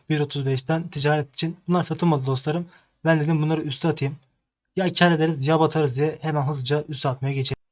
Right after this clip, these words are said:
Haydi bismillah, ilkinden başlıyoruz, üçte bir yapmamız lazım. Umarım geçer. Haydi bismillah. Birincisi geçti. Allah bereket versin. Buradan katladık. İkinci atıyoruz. Umarım geçer.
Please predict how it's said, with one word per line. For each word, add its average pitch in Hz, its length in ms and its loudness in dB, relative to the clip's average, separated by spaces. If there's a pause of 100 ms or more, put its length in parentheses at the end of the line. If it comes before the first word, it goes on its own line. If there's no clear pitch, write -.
(120)
Haydi 156 300 -2
bismillah, 147 500 2
ilkinden 156 400 -2
başlıyoruz, 151 600 -4 (460)
üçte 180 300 2
bir 175 60 0
yapmamız 147 400 0
lazım. 143 320 -4 (200)
Umarım 151 340 0
geçer. 147 380 -2 (920)
Haydi 139 320 -4
bismillah. 135 580 -2 (960)
Birincisi 180 300 4
geçti. 160 460 -2
Allah 151 300 0
bereket 147 280 -6
versin. 147 320 -6
Buradan 147 280 -4
katladık. 135 460 -6 (1120)
İkinci 170 360 0
atıyoruz. 147 380 -6
Umarım 156 360 -2
geçer. 143 400 -2